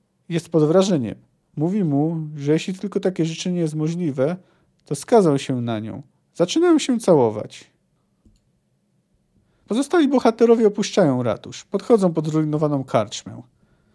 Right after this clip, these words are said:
Erdil jest zadowolony. Reszta jest przekonana, że Wiedźmin i czarodziejka nie żyją. Nagle słyszą ich jęki. Hireadan idzie sprawdzić, co się dzieje. Po czym mówi wszystkim,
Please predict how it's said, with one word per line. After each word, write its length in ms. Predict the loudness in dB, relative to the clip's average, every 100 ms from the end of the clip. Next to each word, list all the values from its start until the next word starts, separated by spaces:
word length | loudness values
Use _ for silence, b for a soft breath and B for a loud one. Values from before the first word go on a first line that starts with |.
| _ _ _ _ _
Erdil 420 | 0 2 2 2 4
jest 180 | 4
zadowolony. 720 | 4 4 4 4 4 2 -2 -10 _
Reszta 320 | -4 -2 2 2
jest 140 | 2
przekonana, 760 | -4 -4 0 2 2 2 -2 -4 _ _
że 160 | -2
Wiedźmin 320 | 0 0 0 -4
i 60 |
czarodziejka 600 | 2 2 4 0 2 2
nie 140 | 2 0
żyją. 440 | 0 -2 -6 -14 -20 _ _ _ _ _ _ _ _ _ _ _ _ _ _ _ _ _ _ _ _ -2
Nagle 260 | 2 2
słyszą 380 | 2 -2 0 0
ich 160 | 2 2
jęki. 500 | 0 0 -6 -16 -20 _ _ _
Hireadan 640 | 2 6 8 8 6 0
idzie 140 | 0
sprawdzić, 420 | 0 0 0 -2 -4
co 120 | -4
się 220 | -2 -4
dzieje. 320 | -4 -6 -8 -18 _ _ _ _ _ _ _ _ _ _ _ _
Po 100 | -6
czym 200 | -2 0
mówi 380 | 2 2 2 0
wszystkim, 720 | -2 -2 -2 -2 -6 -2 -2